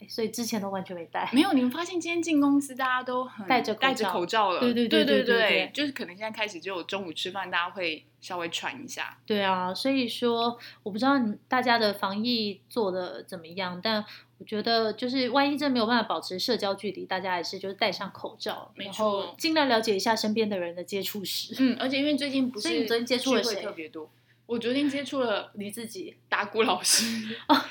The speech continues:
Speaker 1: 是吗？
Speaker 2: <laughs>
Speaker 1: 你昨天也去上课，对不对？
Speaker 2: 对，我昨天去上课，然后我就跟他说：“请问一下，这首歌我可不可以在过年前打完？”通常好的老师就会跟你说，哎，不，不，通常一般的老师就会跟你说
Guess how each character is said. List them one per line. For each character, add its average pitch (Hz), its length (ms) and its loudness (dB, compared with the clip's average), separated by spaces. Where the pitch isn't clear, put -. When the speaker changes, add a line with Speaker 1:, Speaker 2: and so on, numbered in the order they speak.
Speaker 1:
是 - 120 -2
吗？ 311 220 4
Speaker 2:
<laughs> - 20 -4
Speaker 1:
你 247 400 0
昨 277 100 4
天 330 120 4
也 - 20 2
去 254 60 0
上 247 220 2
课， 240 140 0
对 196 140 -2
不 190 60 -10
对？ 208 60 -4
Speaker 2:
对， 208 280 4
我 175 80 -2
昨 180 120 -6
天 196 120 -8
去 202 80 -6
上 185 260 -6
课， 180 200 -6
然 202 140 2
后 254 100 4
我 202 120 0
就 196 140 -2
跟 208 100 -2
他 202 140 0
说 208 220 -4
：“请 170 200 -6
问 190 100 -8
一 196 40 -8
下， 202 180 -4
这 190 80 -12
首 151 160 -8
歌 185 140 -6
我 170 40 0
可 170 80 -12
不 175 40 -8
可 170 80 -4
以 - 20 -12
在 180 140 -6
过 175 160 -8
年 147 180 -12
前 - 220 -14
打 - 180 -2
完？” 53 140 -8
通 370 200 -6
常 254 160 2
好 226 140 -2
的 190 120 -2
老 160 140 2
师 226 200 -6
就 226 120 -2
会 214 100 -2
跟 196 120 -8
你 - 140 -16
说， 175 500 -6
哎， 202 80 -4
不， 202 80 -2
不， 214 80 2
通 339 220 4
常 254 340 4
一 311 80 6
般 302 240 6
的 339 120 2
老 208 200 0
师 220 160 -6
就 220 80 -4
会 220 80 -2
跟 220 120 -8
你 175 120 -12
说 190 320 -8